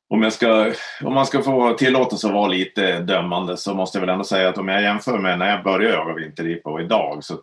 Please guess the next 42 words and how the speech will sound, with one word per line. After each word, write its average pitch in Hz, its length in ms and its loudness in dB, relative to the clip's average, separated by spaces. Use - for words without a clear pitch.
tycker - 300 -10
jag 78 140 -8
nog 78 300 -12
att 76 160 -10
jag 80 240 -2
ser 117 340 -2
den 80 140 -4
där 73 100 -8
tendensen 78 600 -10
att 71 160 -12
folk 76 300 -14
kanske 80 640 -6
använder 82 400 -6
skotern 92 440 -8
till 80 100 -8
att 80 80 -6
leta 87 380 -4
ripa 73 300 -8
lite 73 220 -14
mer. 71 240 -10
Alltså, - 480 -8
eh, - 440 -12
det - 160 -6
finns 156 380 0
ju 107 40 0
en 98 60 0
ganska 92 320 0
enkel 95 260 -2
regel 87 400 -2
som 82 240 -10
gäller 78 240 -4
i, 73 120 -6
åtminstone 76 420 -12
i - 20 -10
Norrbotten, 76 460 -10
och 67 160 -18
den 69 140 -16
är 67 100 -12
väl 67 100 -16
i 65 40 -18
Västerbotten - 500 -12
också, - 240 -16